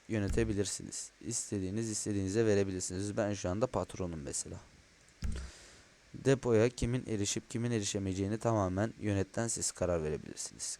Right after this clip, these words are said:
Kıyafete herkes görebilir.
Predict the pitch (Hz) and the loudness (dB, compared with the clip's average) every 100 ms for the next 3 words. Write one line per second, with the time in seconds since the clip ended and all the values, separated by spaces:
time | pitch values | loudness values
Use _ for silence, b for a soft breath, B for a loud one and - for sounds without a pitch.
0 | - 117 107 107 104 - 104 117 - B | -2 4 4 4 -2 0 0 0 -4 B
1 | B B B - 104 95 95 92 90 92 | B B B 0 0 0 -2 -2 0 2
2 | 87 82 92 | 2 2 0